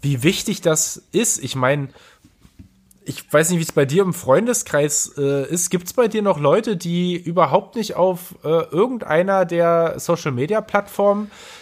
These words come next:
stattfinden? Ich kenne bei mir im Freundeskreis wirklich nur eine einzige Person, die weder bei Facebook noch bei Instagram noch bei TikTok ist, dafür aber den ganzen Tag bei Nine Gag rumhängt. <laughs>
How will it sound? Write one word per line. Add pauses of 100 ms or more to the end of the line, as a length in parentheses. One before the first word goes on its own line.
stattfinden?
Ich
kenne
bei
mir
im
Freundeskreis
wirklich (380)
nur
eine
einzige
Person,
die
weder
bei
Facebook
noch
bei
Instagram
noch
bei
TikTok
ist, (520)
dafür
aber
den
ganzen
Tag
bei
Nine
Gag
rumhängt. (260)
<laughs>